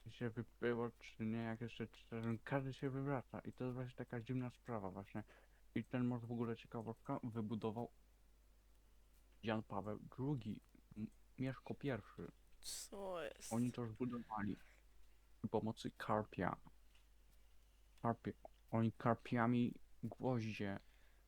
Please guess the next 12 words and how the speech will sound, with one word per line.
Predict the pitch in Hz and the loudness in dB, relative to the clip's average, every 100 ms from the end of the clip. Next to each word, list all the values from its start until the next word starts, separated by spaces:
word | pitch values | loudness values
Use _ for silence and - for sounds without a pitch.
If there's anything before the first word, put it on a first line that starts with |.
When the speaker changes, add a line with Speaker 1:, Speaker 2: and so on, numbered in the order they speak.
| - - - - - - - - - - | -20 -20 -20 -20 -20 -20 -20 -20 -20 -4
Speaker 1:
Nie? | 104 104 117 - - - - - | -2 0 -2 -6 -14 -14 -18 -2
No, | 113 104 - - | 2 2 0 -2
no | 117 | -2
to | - - | 0 2
idziemy | 127 117 107 101 | 2 4 4 4
dalej. | 98 90 87 - - - - - - | 2 2 -2 -6 -18 -20 -20 -20 -16
Tylko | - 117 | 0 4
mówię, | 117 127 | 6 12
da | 107 - - | 12 12 12
się... | - 131 - - - - - - - - - | 12 -2 -8 -14 -14 -18 -18 -20 -20 -12 0
Ała. | 90 62 - - - - - - - | 2 2 -2 -8 -8 -8 -14 -18 -2
E, | - | 0